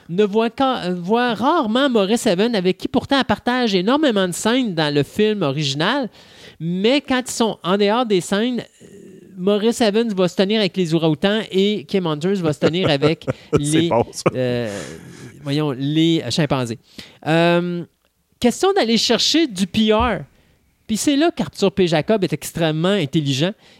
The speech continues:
Speaker 1: Il va chercher plein de journalistes et il leur fait interpré-, interpréter des singes. Ce qui fait que quand les journalistes, comme ils ont participé au film,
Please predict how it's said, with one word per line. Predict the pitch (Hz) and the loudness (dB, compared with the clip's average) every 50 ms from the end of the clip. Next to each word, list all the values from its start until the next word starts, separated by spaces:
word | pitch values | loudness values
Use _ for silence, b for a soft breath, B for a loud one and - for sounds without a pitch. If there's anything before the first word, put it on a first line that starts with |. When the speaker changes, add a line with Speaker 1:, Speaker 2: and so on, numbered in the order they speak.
| b | b
Speaker 1:
Il | b 151 165 | b -2 0
va | 202 214 | 0 0
chercher | 202 - 262 240 - - - 311 320 | 0 0 -2 -2 -2 -2 0 0 0
plein | 311 _ - - 285 330 349 | -2 _ -4 -2 -2 0 0
de | 359 294 | 0 0
journalistes | 240 254 226 214 202 190 196 220 277 - - - _ _ b b b b b | 0 0 0 0 0 0 0 0 -2 -2 -6 -10 _ _ b b b b b
et | 170 180 202 214 | -2 0 0 2
il | 214 | 2
leur | 208 196 190 | 0 0 0
fait | - 285 285 | 0 -2 -2
interpré-, | 269 - 226 - - 185 190 175 147 - | 0 0 -2 -2 -2 -2 -4 -4 -4 -2
interpréter | 180 190 180 - 208 - - 196 - 262 262 | -2 0 0 0 0 0 0 0 2 0 0
des | 214 208 185 | 2 2 0
singes. | - - 214 214 226 208 170 - - _ _ _ _ _ _ _ _ _ _ _ _ _ b b b b b b | 2 0 0 -2 -2 -4 -8 -12 -16 _ _ _ _ _ _ _ _ _ _ _ _ _ b b b b b b
Ce | b - | b -8
qui | - - 214 | -6 -6 -4
fait | - - 285 320 | -2 0 0 -2
que | 302 - 269 262 247 | 0 0 0 0 0
quand | - 277 294 320 | 0 0 0 2
les | 320 | 2
journalistes, | 226 202 240 226 214 208 196 202 240 277 269 - - - - | 2 2 0 2 2 2 2 2 2 0 0 0 -2 -2 -2
comme | 247 262 | -2 0
ils | 262 247 | 0 0
ont | 208 | 0
participé | - 208 - - - - - | 0 0 -2 -2 -4 -2 0
au | 240 208 180 | 0 0 2
film, | - - 330 330 285 156 | 2 0 0 0 0 -4